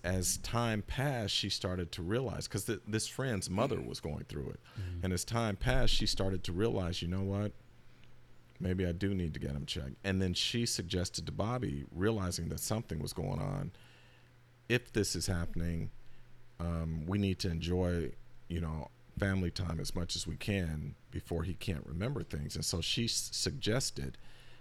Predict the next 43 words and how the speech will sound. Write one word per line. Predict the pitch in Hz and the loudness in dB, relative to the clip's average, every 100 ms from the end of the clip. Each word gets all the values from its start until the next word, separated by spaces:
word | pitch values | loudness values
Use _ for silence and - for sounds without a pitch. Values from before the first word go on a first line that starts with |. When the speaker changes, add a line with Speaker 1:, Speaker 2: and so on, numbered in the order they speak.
| - - | -16 -6
Speaker 1:
that | 82 80 | -4 0
they | 80 | 0
move | 87 85 85 87 - | 0 2 0 -2 -4
to | 87 | -6
Tennessee, | - 98 85 - 147 151 98 - | -2 -2 0 -2 -2 -2 -6 -12
which | - - | -10 -6
is | - | -4
where | 92 82 | 0 2
Speaker 2:
Wow. | |
Speaker 1:
many | 78 87 85 | 2 2 0
of | 78 | -2
the | |
kids | - - - | -2 -2 -2
are. | - | -4
Now, | 67 95 | -2 0
mind | 131 127 | 0 0
you, | 98 | 0
they're | - 120 | 0 0
living | 95 104 113 98 | 2 2 2 0
on | 98 | 0
the | 82 | 0
ocean, | 92 127 - - 87 - - - | 0 0 0 -4 -6 -8 -14 -2
you | 123 | 8
Speaker 2:
Yeah. | 156 139 | 10 10
Speaker 1:
know, | 80 | 6
up, | 87 - - | -2 0 8
up | - - | 8 8
along | 87 82 85 | 2 2 0
the | - - - | -2 -6 -10
s-, | - - - - | -10 -10 -8 -6
uh, | 71 | -4
San | - 104 95 | -2 0 2
Diego | 90 95 - | 2 0 -2
coast. | - - - - - - - - - - - - - - - - | -4 -4 -6 -8 -12 -18 -20 -20 -20 -20 -20 -20 -20 -20 -10 0
And | 90 87 90 90 95 - - - - - | 4 4 4 2 0 -4 -16 -20 -20 -6
he | 113 110 | 0 2
agreed. | 117 143 220 - - - - - | 2 2 0 -4 -10 -18 -20 -12
Speaker 2:
Mm. | 104 95 90 87 | -8 -8 -8 -2
Speaker 1:
And | 90 87 | 2 2
so | - 98 | 2 4
they | 95 | 4
moved | 98 101 - | 4 2 2
back. | 117 151 135 - - | 0 0 -2 -10 -16